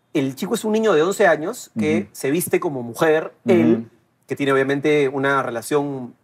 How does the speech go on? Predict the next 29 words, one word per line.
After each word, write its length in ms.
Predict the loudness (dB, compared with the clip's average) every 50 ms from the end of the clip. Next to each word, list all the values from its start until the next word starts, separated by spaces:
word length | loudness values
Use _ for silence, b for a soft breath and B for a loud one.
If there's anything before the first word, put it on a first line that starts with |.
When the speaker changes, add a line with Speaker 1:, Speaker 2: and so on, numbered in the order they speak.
| _ _ _
Speaker 1:
bueno, 160 | -6 -4 -4 -4
complicada 400 | -4 -6 -2 2 4 4 4 4
con 140 | 0 -4
los, 260 | -6 -8 -8 -12 -16 -16
con, 160 | -14 -14 -12
con 120 | -12 -14 -14
sus 120 | -14 -6
colegios 440 | -4 -2 2 2 2 2 0 -2 -6
porque 180 | -8 -8 -6
no 80 | -4 -2
lo 80 | 0 2
Speaker 2:
Obvio. 120 | 2 2
Speaker 1:
respetan. 380 | 2 2 0 -2 -4 -6 -8 -10 _ _ _ _ _ _ _ -6
Entonces, 220 | -4 -2 -2 -2
un 80 | -2 -2
poco 220 | 0 0 0 0
mi, 180 | 0 -2 -4 -8 -6
mi, 220 | -4 -4 -4 -4 -2
yo 140 | -2 -2 0
viendo 200 | 0 0 -2 -2
esta 160 | -2 -2 -2
pregunta 280 | 0 -2 -2 0 0 -2
automáticamente 560 | -2 -2 -4 -4 -4 -4 -4 -2 -2 -2 -4
me 80 | -4
acordé 260 | -4 -2 -2 -2 -2 -2
de 80 | -4
ti 120 | -4 -6 -8
y 40 | -6 -6
dije, 300 | -6 -2 -2 -2 -2